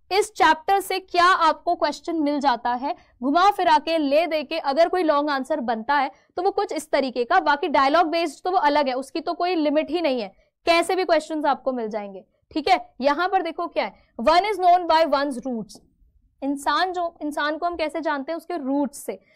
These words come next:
So, कुर्ग के जो लोग हैं वो भी अपने वैल्यूज और ट्रेड्स के लिए जाने जाते हैं।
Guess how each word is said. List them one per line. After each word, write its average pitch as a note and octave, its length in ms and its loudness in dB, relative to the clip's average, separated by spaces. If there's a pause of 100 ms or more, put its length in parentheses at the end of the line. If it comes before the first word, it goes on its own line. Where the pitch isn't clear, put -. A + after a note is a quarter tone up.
(160)
So, G4 220 0 (220)
कुर्ग G#4+ 400 4
के G#4 160 2
जो F#4+ 140 0
लोग D#4+ 340 2
हैं D4+ 200 -4 (220)
वो E4 180 2
भी F4+ 180 6
अपने E4+ 320 0
वैल्यूज D4 500 0
और E4 100 4
ट्रेड्स D#4+ 400 -2
के D4+ 140 -6
लिए D4+ 140 -2
जाने B3+ 340 -2
जाते A3+ 320 -2
हैं। E4 320 -2